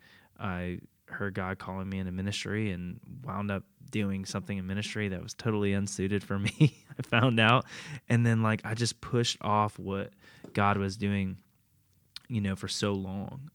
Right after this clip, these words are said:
Um, and then I think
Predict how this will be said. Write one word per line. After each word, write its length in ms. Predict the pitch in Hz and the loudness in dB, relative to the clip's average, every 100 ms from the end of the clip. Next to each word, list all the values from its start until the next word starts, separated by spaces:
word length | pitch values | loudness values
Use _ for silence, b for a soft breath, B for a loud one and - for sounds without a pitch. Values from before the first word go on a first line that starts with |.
| - | -8
Um, 480 | 98 95 90 87 - - | -6 -4 -6 -8 -14 -12
and 220 | 98 95 | -10 -6
then 360 | 98 92 90 - B B B B - | -6 -6 -8 -12 B B B B -8
I 100 | 98 | -8
think 500 | - 101 95 - | -4 -4 -4 -8